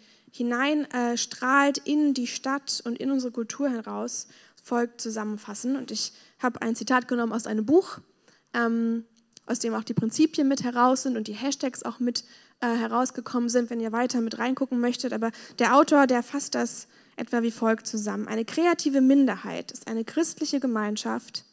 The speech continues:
mit hartnäckig jo-, loyalen Beziehungen, die sich dazu verpflichten, den Weg des König Jesu gemeinsam,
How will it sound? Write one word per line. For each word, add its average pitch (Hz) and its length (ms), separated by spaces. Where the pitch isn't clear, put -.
mit 247 280
hartnäckig 320 600
jo-, 247 260
loyalen 240 600
Beziehungen, 208 800
die 262 80
sich 262 140
dazu 269 260
verpflichten, 269 840
den 233 240
Weg 302 380
des - 360
König 285 300
Jesu 262 260
gemeinsam, 294 840